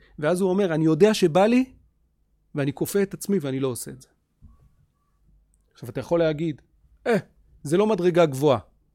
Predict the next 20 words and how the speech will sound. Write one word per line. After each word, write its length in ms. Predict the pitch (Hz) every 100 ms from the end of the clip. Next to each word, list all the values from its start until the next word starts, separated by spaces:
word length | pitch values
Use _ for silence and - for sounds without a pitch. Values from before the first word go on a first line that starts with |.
| _
כמו 120 | 147
שהרמב"ם 420 | 135 156 170 175 170
מדבר 260 | 147 170
על 80 | 165
זה 60 | 139
בשמונה 340 | - 151 156
פרקים, 420 | - 139 156 110
נכון? 260 | 113 175 185
הוא 640 | - _ _ _ _ 156
אומר, 40 | 143
"מה 140 | 185
יותר 240 | 202 202
גבוה? 340 | 156 151 127 113
שבן 220 | 143 131
אדם 280 | 139 175 156
לא 360 | 151 175 185
רוצה 380 | 156 143 - 196
בכלל 520 | 143 - - 151 151
את 140 | 165 196
העבירה, 560 | 185 170 180 202 226